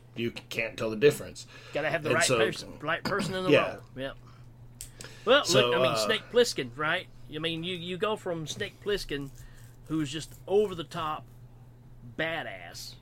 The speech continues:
Speaker 2: to Jack Burton, right?
Speaker 1: Who's not? <laughs>
Speaker 2: Yeah.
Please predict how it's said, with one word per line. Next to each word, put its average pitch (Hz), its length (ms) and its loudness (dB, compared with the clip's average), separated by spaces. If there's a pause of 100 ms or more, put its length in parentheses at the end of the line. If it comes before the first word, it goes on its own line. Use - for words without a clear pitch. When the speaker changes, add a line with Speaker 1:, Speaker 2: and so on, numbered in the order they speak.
(1000)
Speaker 2:
to 180 100 -6
Jack 180 260 0
Burton, 175 360 -4 (480)
right? 160 340 -2
Speaker 1:
Who's 151 200 8
not? 139 500 6
<laughs> - 60 -8
Speaker 2:
Yeah. 214 680 10